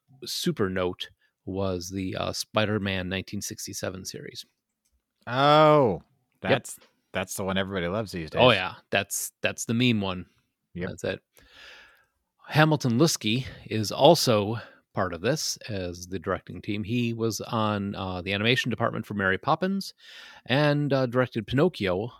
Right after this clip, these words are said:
Speaker 1: along with Cinderella and Peter Pan as a team. Last big thing on his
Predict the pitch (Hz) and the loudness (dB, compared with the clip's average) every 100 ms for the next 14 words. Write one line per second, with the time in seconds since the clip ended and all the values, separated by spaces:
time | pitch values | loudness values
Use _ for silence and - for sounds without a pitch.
0 | _ - 110 98 98 - 98 92 87 90 | _ -10 -6 -6 -6 -6 -4 -4 -4 -8
1 | - - 117 90 - 113 _ - - - | -12 -8 -6 -6 -8 -16 _ -16 -16 -12
2 | 107 - 104 101 117 147 _ _ _ _ | -14 -12 -12 -8 -10 -10 _ _ _ _
3 | _ _ _ - 117 123 - 110 123 - | _ _ _ -6 -4 -4 -4 -4 -4 -2
4 | 127 113 107 101 _ _ _ 110 101 92 | -2 -2 -4 -8 _ _ _ -12 -10 -6
5 | 160 180 95 104 151 - | 0 2 2 -2 -8 -14